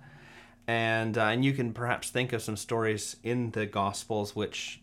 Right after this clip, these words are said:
which display that, relaxed.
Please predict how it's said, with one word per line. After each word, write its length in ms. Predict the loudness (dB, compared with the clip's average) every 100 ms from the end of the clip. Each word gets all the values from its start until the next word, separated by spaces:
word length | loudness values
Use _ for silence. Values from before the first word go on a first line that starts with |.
| -8
which 300 | -8 -8 -8
display 560 | -8 -8 -4 0 0
that, 420 | 0 -6 -8 -12 -14
relaxed. 880 | -6 -4 0 0 0 -4 -8 -14 -14